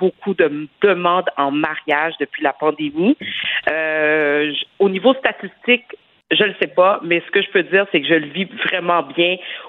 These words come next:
où ce que je vois, les gens sont en amour, ils veulent sceller, tie the knot en anglais, comme on dit, ils veulent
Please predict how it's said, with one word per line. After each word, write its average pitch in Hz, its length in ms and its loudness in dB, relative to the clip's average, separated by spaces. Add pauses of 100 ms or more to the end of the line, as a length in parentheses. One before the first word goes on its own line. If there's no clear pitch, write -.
où 208 120 2
ce - 140 -14
que 180 260 2
je 147 300 0
vois, 165 200 2 (140)
les 160 220 2
gens 175 300 2
sont 147 180 0
en 208 160 2
amour, 170 480 2
ils 156 160 -8 (140)
veulent 185 260 4 (560)
sceller, 226 520 2 (220)
tie 208 140 -4
the 180 160 -2
knot 165 240 -2 (140)
en 165 100 -4
anglais, 151 300 -2
comme 160 180 -2
on 147 80 2
dit, 170 260 0 (360)
ils 175 80 2
veulent 175 180 0